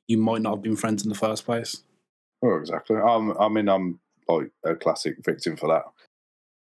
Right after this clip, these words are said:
Speaker 1: It's interesting, though, because, like, I, I, I, I'm a big believer in that sort of stuff. Like, me and Josh grew up together, um,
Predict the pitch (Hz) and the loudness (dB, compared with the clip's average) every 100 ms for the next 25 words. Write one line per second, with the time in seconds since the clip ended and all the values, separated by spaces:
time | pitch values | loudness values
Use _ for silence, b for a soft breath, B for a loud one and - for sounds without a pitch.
0 | _ _ - 143 196 156 127 - 110 110 | _ _ -6 2 2 4 0 0 -2 -2
1 | 107 - 123 123 120 113 - b b b | -2 0 0 2 0 -2 -10 b b b
2 | _ _ _ _ - - 139 131 131 131 | _ _ _ _ -16 0 2 2 0 -2
3 | - - 120 - - 123 123 104 123 - | -8 -2 -2 -2 -2 2 2 4 0 2
4 | 113 110 117 120 113 110 - 110 104 98 | 0 0 0 2 2 0 0 -2 -2 -4
5 | - 110 101 113 107 101 - _ _ _ | -2 -2 -2 0 0 -2 -8 _ _ _
6 | _ _ _ _ _ _ - 123 120 113 | _ _ _ _ _ _ 0 2 2 0
7 | 107 101 117 113 - - 117 110 110 - | 0 2 0 0 -4 -4 0 2 0 -2
8 | 104 110 110 104 104 - _ _ _ _ | -2 0 0 -2 -4 -8 _ _ _ _
9 | _ _ - 110 110 110 107 104 104 98 | _ _ -4 -2 0 -2 -2 -2 -4 -6